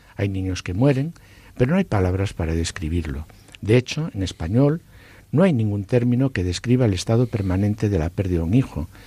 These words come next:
pero tampoco en inglés, francés, alemán. Uno puede ser viudo si pierde a su cónyuge o huérfano si mueren sus padres, pero no hay una palabra para describir la situación en que queda un padre cuando su hijo se muere.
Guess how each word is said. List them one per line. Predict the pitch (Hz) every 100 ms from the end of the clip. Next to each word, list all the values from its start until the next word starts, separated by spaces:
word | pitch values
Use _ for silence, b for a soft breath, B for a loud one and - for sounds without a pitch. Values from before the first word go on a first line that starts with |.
| B B -
pero | 87 67
tampoco | - 71 85 -
en | 78
inglés, | 78 90 135 131 131
francés, | - 85 78 123 127 131 - -
alemán. | 73 71 113 127 135 b b b b b b b b
Uno | - 220 170
puede | - 98
ser | 98 113
viudo | 113 156 151 170 180 B B B
si | -
pierde | 110 117 110
a | 101
su | -
cónyuge | - 143 139 139 - -
o | -
huérfano | 101 127 151 - 165 196
si | 170 -
mueren | 98 101 95
sus | 90 90
padres, | - 175 110 87 - b b b
pero | - 180 196
no |
hay | 151
una | 123 117
palabra | 113 113 120 135 143
para | - 104 95
describir | 98 - 98 113
la | 107
situación | 98 95 98 92 127 135 -
en | 101
que | 95 98
queda | 120 117
un | 113
padre | 110 127 135
cuando | 135 90 90
su | -
hijo | 98 92
se | -
muere. | 82 76 -